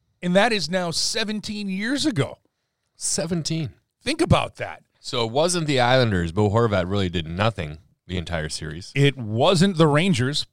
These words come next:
Speaker 1: Patrick
Speaker 2: <laughs>
Speaker 1: Kane.
Speaker 2: Wow. That's
Speaker 1: Yeah.
Speaker 2: Sorry, Rangers fans.
Speaker 1: But again, this is, this is for all the people who are sitting there going, "Oh, the Canes didn't go for it." And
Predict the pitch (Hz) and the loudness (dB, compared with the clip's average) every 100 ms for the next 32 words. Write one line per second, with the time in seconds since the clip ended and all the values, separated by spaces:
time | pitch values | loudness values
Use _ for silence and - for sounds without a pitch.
0 | - 139 151 147 226 151 165 - 139 123 | 0 2 2 0 2 2 4 4 2 -4
1 | - _ _ _ - 85 90 76 - - | -12 _ _ _ -8 -4 -2 -4 -10 -16
2 | 98 87 - _ _ _ - 120 107 90 | -8 -8 -8 _ _ _ -4 2 2 2
3 | 85 85 78 78 76 76 - _ _ _ | -2 -4 -8 -10 -12 -12 -18 _ _ _
4 | _ _ _ _ - 156 151 _ _ _ | _ _ _ _ -2 0 0 _ _ _
5 | 185 147 320 226 113 - 381 226 - 160 | -8 -4 -4 -4 0 0 0 -4 0 2
6 | 277 311 - 262 185 233 - 214 220 185 | 2 0 -4 0 2 2 0 -4 -4 -2
7 | 151 - 208 165 143 196 262 226 - 277 | -2 -2 -2 -2 -2 4 2 4 2 2
8 | 302 202 240 226 185 214 - 127 104 - | -2 -6 -8 -6 -4 -4 -4 -6 -8 -14
9 | - _ - 185 180 | -20 _ -8 -8 -8